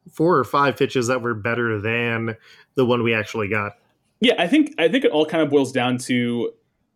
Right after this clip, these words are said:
Speaker 2: if you're gonna have a noir line where you're re-, you know, re-envisioning famous Marvel products and, and franchises within,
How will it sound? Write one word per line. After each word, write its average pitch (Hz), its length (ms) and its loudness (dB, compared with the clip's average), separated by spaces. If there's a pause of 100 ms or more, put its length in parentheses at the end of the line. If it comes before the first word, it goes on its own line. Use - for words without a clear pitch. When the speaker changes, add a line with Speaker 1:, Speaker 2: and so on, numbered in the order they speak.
(120)
Speaker 2:
if 127 160 -8
you're 120 60 -4
gonna 143 140 0
have 151 200 2
a 139 40 2
noir 127 320 2
line 117 520 0
where 113 100 -2
you're 113 160 -2
re-, 120 540 0 (320)
you 123 140 -4
know, 113 180 0
re-envisioning 120 840 0 (300)
famous 120 280 -2
Marvel 117 300 2
products 113 540 0
and, 110 160 -4
and 107 200 -6
franchises 110 800 -4
within, 110 340 -2